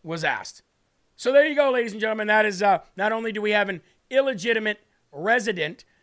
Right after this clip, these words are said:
occupying the White House, oh, Applesauce Joe,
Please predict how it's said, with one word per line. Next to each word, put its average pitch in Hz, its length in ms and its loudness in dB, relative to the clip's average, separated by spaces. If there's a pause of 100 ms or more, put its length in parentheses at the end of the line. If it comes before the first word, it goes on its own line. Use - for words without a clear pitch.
(120)
occupying 208 520 0
the 190 80 -4
White 208 220 2
House, 175 320 0 (1500)
oh, 185 140 -4
Applesauce 214 640 0
Joe, 190 480 2